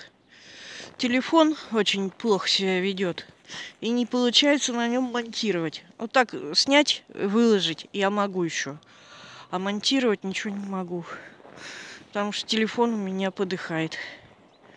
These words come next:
а денег на новый нет. Ну вот,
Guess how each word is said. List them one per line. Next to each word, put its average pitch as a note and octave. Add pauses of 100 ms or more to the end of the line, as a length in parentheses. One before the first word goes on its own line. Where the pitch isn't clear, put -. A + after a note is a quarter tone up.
(560)
а G3
денег A3+
на G3
новый G3+
нет. E3 (1300)
Ну A#3
вот, B3+